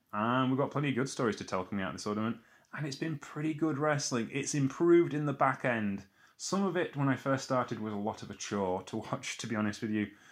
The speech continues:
But things have piled on the pressure as they've gone on. A week ago, I was kind of umming and ahhing if it'd been a good tournament. And now there's been some genuine bangers that have been thoroughly enjoyable.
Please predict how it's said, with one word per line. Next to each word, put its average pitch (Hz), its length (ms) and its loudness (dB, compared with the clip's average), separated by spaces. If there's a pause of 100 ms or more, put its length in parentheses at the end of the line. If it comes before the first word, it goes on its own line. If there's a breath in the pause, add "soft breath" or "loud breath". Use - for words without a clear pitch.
(160 loud breath)
But 123 160 -2
things 131 300 4
have 123 200 0
piled 120 320 4
on 117 120 2
the 110 60 -2
pressure 104 360 0
as 98 80 -2
they've 98 160 -4
gone 101 180 0
on. 98 260 0 (420 soft breath)
A 107 60 2
week 135 280 4
ago, 107 420 4 (100)
I 107 160 2
was 104 400 0 (320)
kind 120 220 -2
of 107 60 -4
umming 117 280 0
and 107 100 2
ahhing 104 340 2
if 98 100 -8
it'd - 120 -8
been 104 120 0
a 98 40 -2
good 98 180 -2
tournament. 98 420 -4
And 101 100 -2
now 107 180 2
there's 101 160 -2
been 101 120 -4
some 98 260 -4
genuine 101 920 0 (260)
bangers 92 640 -2 (220 soft breath)
that 104 120 -6
have 90 140 -8
been 95 140 -6
thoroughly 101 640 0
enjoyable. 92 720 -4